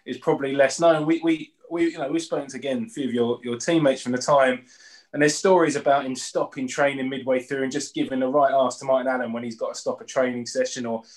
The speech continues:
and, and I think Austin Barkley was given, like, a, a bit of a pep talk about his wizard wand left foot or something.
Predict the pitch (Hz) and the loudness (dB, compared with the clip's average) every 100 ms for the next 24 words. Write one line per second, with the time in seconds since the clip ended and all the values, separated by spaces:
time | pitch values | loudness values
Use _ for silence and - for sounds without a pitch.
0 | - - 151 160 165 160 165 160 151 - | -16 -6 -2 0 0 -2 -2 0 -2 -2
1 | 139 123 139 139 - 135 127 120 143 127 | -6 2 4 4 2 -2 -2 -2 -4 -4
2 | 127 127 123 123 123 - 127 143 135 113 | -2 0 -2 -4 -8 -10 -8 -4 -4 -6
3 | 117 - 131 - 127 120 135 127 123 113 | -6 -4 -4 -4 -6 -2 2 2 2 -2
4 | 127 123 120 123 127 120 123 127 - 135 | -2 -2 -2 0 0 0 -2 -2 -2 -2
5 | 120 110 135 131 | -2 -2 0 0